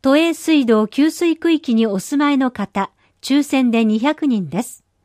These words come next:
お問い合わせは、水道局サービス推進課。電話零三五三二零の六三二六番です。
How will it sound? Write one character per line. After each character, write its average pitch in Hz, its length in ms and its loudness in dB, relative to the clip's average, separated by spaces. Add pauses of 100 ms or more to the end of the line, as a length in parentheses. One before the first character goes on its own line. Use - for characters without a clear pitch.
(800)
お 240 100 -4
問 285 200 4
い 277 60 2
合 269 80 2
わ 269 100 2
せ 254 180 0
は、 254 220 2 (240)
水 311 360 2
道 294 220 2
局 180 500 -4
サ 339 260 0
ー 320 60 0
ビ 233 100 0
ス - 160 -6
推 226 320 -2
進 202 320 -6
課。 - 280 -14 (720)
電 240 220 0
話 240 140 2
零 240 140 0
三 233 340 -4 (480)
五 277 240 0
三 302 300 0
二 285 240 2
零 277 240 0
の 214 260 0 (300)
六 226 220 -4
三 285 380 -2
二 294 240 0
六 302 300 -2
番 170 260 -4
で 185 160 -2
す。 - 240 -20